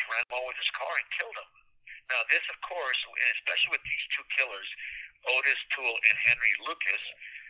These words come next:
it's really hard. Even law enforcement, after so many years, have a very difficult time, uh, deciphering what is true and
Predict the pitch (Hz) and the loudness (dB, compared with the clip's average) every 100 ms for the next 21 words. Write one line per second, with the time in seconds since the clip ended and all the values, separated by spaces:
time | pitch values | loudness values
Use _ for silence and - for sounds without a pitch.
0 | - _ _ - 127 - - - 170 156 | -20 _ _ 4 6 4 2 0 2 2
1 | 151 147 143 123 107 135 147 156 143 151 | 0 0 -2 -2 0 -2 -2 -2 -2 -2
2 | 156 - 113 110 113 107 104 107 - 123 | -4 -4 -2 -2 -2 -4 -2 2 2 0
3 | 165 156 120 110 107 - - - - 120 | 0 4 4 4 2 -6 -10 -12 -4 -4
4 | - - 127 170 - - 151 - 151 - | -4 0 2 2 0 -2 -4 -4 -12 -10
5 | - 139 110 104 - - - - - _ | -4 0 2 0 -4 -18 -18 -18 -20 _
6 | _ - 110 101 92 85 _ _ - - | _ -6 -2 -2 -4 -8 _ _ -20 -20
7 | _ _ _ - - - 147 170 - 110 | _ _ _ -4 -2 4 6 6 4 0
8 | 98 - 110 127 151 - - 127 127 107 | -2 -6 -2 0 2 6 6 6 0 -6